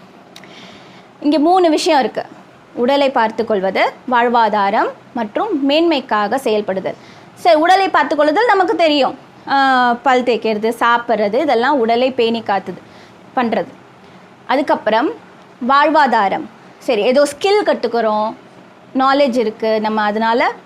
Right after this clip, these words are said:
ஸ்கில் கத்துக்கிறோம், இன்ஃபர்மேஷன்ஸ்லாம் இருக்கு. ஆ, பிழைப்பிற்காக நாம செயல்படுறோம். ஆ, ஒரு எக்ஸாம்பிள், பானை செய்பவர், பானை செய்பவர் பானை செய்வார். ஆ, இல்ல கம்ப்யூட்டர்ல உங்களுக்கு டெக்னாலஜி பத்தி தெரியும்னா, அதுலேருந்து அவங்க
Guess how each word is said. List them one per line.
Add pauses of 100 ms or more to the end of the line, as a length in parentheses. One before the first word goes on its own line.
(380)
ஸ்கில்
கத்துக்கிறோம்,
இன்ஃபர்மேஷன்ஸ்லாம்
இருக்கு. (640)
ஆ,
பிழைப்பிற்காக
நாம
செயல்படுறோம். (880)
ஆ,
ஒரு (200)
எக்ஸாம்பிள், (380)
பானை
செய்பவர், (260)
பானை
செய்பவர்
பானை
செய்வார். (400)
ஆ,
இல்ல
கம்ப்யூட்டர்ல
உங்களுக்கு
டெக்னாலஜி
பத்தி
தெரியும்னா, (160)
அதுலேருந்து
அவங்க